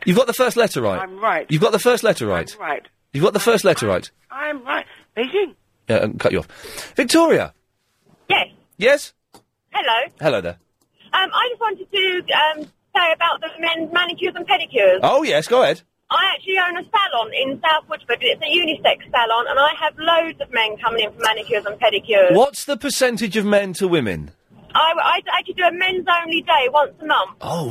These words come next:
Speaker 1: really?
Speaker 3: Yes.
Speaker 1: But
Speaker 3: And they
Speaker 1: surely
Speaker 3: have
Speaker 1: ma-
Speaker 3: any treatment that I offer to women as well. So I would say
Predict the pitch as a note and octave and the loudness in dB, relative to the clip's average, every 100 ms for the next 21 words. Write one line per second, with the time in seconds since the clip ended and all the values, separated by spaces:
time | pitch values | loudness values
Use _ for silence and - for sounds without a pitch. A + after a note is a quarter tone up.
0 | F#2 A2+ B3 D4+ E4 F4 E4+ D#4+ A#3+ E3+ | -6 -2 2 4 6 6 6 4 2 0
1 | G3 D#3+ - - - - B3+ C4 E4 F4 | -2 -4 -16 -20 -8 -2 0 2 2 2
2 | D#4+ C4+ B3 - E4+ - F#4+ D4 D#4 B3+ | 0 -4 -4 -4 -6 -6 -4 -4 -4 0
3 | C#4+ D4 D4 D4+ - D#4+ D#4 G#3 G3+ A4+ | 4 2 0 -8 -18 -6 -4 -2 -4 0
4 | C#4+ A#3 F#3+ A#3 D4+ - C#4+ D#4 E4+ D#4 | 4 4 4 0 -2 0 2 2 0 -6
5 | _ | _